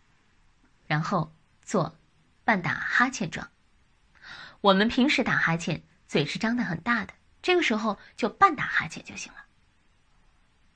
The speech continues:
然后通过你的喉发出气泡音，气息推动，发出一个啊的音。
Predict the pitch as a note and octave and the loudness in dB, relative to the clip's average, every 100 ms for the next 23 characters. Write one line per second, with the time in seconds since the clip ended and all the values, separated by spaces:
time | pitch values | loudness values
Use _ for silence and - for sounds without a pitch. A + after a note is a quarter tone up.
0 | _ _ _ _ _ _ _ - F3+ G3 | _ _ _ _ _ _ _ 0 0 2
1 | G#3+ - - _ - E4+ F4 D#4+ F3 E3 | -2 -2 -14 _ -8 -4 2 2 2 0
2 | - E3 D#3 D#3 C4+ - C#4 - C#4 - | -2 -2 -2 -2 -4 -4 -8 -6 -4 -2
3 | A#3+ A3 B3 C4 - - B3+ B3 B3+ D4+ | -4 -2 -4 -4 -10 -4 -4 -2 -6 -6
4 | D4+ D#4 E3+ _ _ _ _ _ _ _ | -4 -4 -6 _ _ _ _ _ _ _
5 | - A#3+ B3+ G#3+ F3+ G3+ - - D4+ E4+ | 0 2 2 -2 0 -4 -4 0 2 2
6 | A#3+ E3+ - | -4 -12 -18